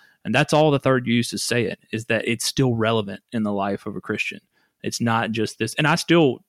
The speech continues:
I, I don't, I mean, if somebody has an answer to this, be my guest, but I don't understand how you can say, um, as a Christian, um, "I wanna live a God-honoring and, and, uh, fruitful life, and I wanna please God,"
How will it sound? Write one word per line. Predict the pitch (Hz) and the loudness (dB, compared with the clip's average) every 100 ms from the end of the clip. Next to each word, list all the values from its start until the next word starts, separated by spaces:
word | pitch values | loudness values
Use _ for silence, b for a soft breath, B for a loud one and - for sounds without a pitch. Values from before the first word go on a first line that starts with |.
| _ | _
I, | 110 110 | -6 -4
I | 113 | -2
don't, | 123 117 - _ | -2 -2 -8 _
I | 120 | -6
mean, | 104 98 | -4 -4
if | - | -4
somebody | 123 120 113 | -2 0 0
has | 123 123 | 0 0
an | 123 | 0
answer | 127 127 | -2 -2
to | 120 | -2
this, | 123 127 - - b b b b b _ _ _ - | 0 0 -4 -12 b b b b b _ _ _ -4
be | 107 110 | 0 0
my | 104 | 0
guest, | 101 117 104 - - | 0 2 2 -2 -8
but | 139 113 110 | -2 0 2
I | 117 | 0
don't | 113 113 113 | 0 0 0
understand | 110 110 110 107 | 0 0 0 0
how | 117 117 | 0 2
you | 113 107 | 2 0
can | 104 | -2
say, | 104 110 107 107 - B B B B 104 | -2 0 2 2 -2 B B B B -4
um, | 101 101 | -2 0
as | 117 | 0
a | 110 | -2
Christian, | - 117 - 107 101 101 - _ _ _ _ _ _ _ - | 0 0 2 0 0 -2 -4 _ _ _ _ _ _ _ -6
um, | 113 107 | -2 -2
"I | 110 | 0
wanna | 110 113 107 | 2 2 0
live | 110 110 107 | 0 0 0
a | 104 | 0
God-honoring | 110 110 107 107 107 104 104 101 | 2 2 2 2 2 0 0 -2
and, | 98 98 98 98 | -2 -2 -4 -4
and, | 107 101 101 - - | -4 -4 -6 -8 -6
uh, | 95 | -4
fruitful | - - 127 - 110 107 | -2 0 0 0 -2 2
life, | 107 107 107 - B B B B | 2 0 -2 -8 B B B B
and | 110 107 | -2 2
I | 107 | 2
wanna | 110 104 | 2 0
please | - 127 117 107 | 0 2 2 2
God," | 113 110 107 101 | 0 2 0 -2